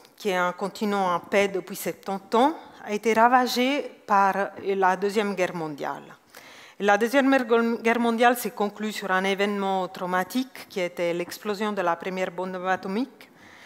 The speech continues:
qui était un événement traumatique pour l'humanité, mais aussi pour la physique.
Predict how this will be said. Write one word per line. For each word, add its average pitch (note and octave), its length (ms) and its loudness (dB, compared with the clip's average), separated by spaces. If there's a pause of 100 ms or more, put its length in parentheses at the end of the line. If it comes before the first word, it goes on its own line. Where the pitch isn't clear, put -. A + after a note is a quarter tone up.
(200)
qui - 80 -2
était A#3+ 160 4
un A3 160 6
événement G3+ 380 0
traumatique F#3+ 420 -4
pour - 240 -8
l'humanité, G3 520 0
mais C4 140 2
aussi G#3 300 -2
pour G3+ 120 -4
la D#3+ 140 -4
physique. - 540 -14